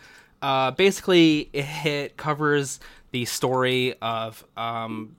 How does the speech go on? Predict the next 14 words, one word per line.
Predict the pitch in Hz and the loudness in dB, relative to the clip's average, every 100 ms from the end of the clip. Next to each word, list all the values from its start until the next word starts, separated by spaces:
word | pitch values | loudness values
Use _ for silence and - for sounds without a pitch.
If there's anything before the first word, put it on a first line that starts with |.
| _ _ - | _ _ -12
the | 147 147 | -4 -4
making | 151 180 196 208 202 202 202 _ | 0 -2 0 0 0 -2 -6 _
of | 135 131 | -6 -4
the | 135 | -4
movie | 135 135 131 127 123 117 _ _ _ - - _ _ _ | -4 -6 -6 -6 -6 -10 _ _ _ -20 -20 _ _ _
Coven, | - - 135 151 226 247 262 _ _ _ _ _ _ _ _ _ _ _ | -10 -2 0 4 6 4 0 _ _ _ _ _ _ _ _ _ _ _
which | 151 147 147 139 - - | -10 -4 -2 -2 -8 -10
was, | 147 135 131 131 123 120 156 | 0 0 2 -2 -4 -4 -2
uh, | 135 123 | 2 0
sorry, | - 127 | -2 -4
let | 117 | -4
me | 127 | -4
get | 135 127 - | -4 -6 -6
the, | 120 117 117 | -6 -6 -8